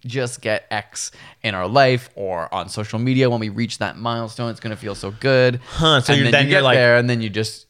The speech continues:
Speaker 1: I'm so used to that treadmill now of now I'm even like, I know
Speaker 2: Why do I
Speaker 1: I'm
Speaker 2: even
Speaker 1: not
Speaker 2: care?
Speaker 1: gonna feel good when
Speaker 2: Yeah.
Speaker 1: I get those things that we're trying to
Speaker 2: Huh.
Speaker 1: get.
Speaker 2: So is it
Speaker 1: That
Speaker 2: making you complacent and then not wanna do anything?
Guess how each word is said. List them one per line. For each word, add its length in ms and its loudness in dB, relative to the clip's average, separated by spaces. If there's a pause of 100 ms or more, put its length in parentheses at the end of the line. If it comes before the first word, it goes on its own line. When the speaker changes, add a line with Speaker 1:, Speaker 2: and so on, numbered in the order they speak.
(140)
Speaker 1:
I'm 180 -6
so 280 -2
used 400 -8
to 60 -12
that 260 -6
treadmill 340 -6
now 240 -4
of 140 -6
now 180 -4
I'm 140 -8
even 260 -12
like, 300 -10
I 100 -8
know 80 -4
Speaker 2:
Why 200 2
do 60 4
I 100 2
Speaker 1:
I'm 40 2
Speaker 2:
even 80 -4
Speaker 1:
not 200 2
Speaker 2:
care? 100 0
Speaker 1:
gonna 180 0
feel 300 2
good 220 0
when 180 -2
Speaker 2:
Yeah. 80 -2
Speaker 1:
I 60 -4
get 200 -4
those 240 -6
things 240 -4
that 160 -4
we're 180 -2
trying 300 -4
to 80 -12
Speaker 2:
Huh. 60 -12
Speaker 1:
get. 260 -2 (160)
Speaker 2:
So 240 2
is 80 4
it 60 6
Speaker 1:
That 80 2
Speaker 2:
making 280 2
you 120 0
complacent 580 -6
and 100 -4
then 140 -4
not 180 -8
wanna 180 -8
do 180 -12
anything? 580 -12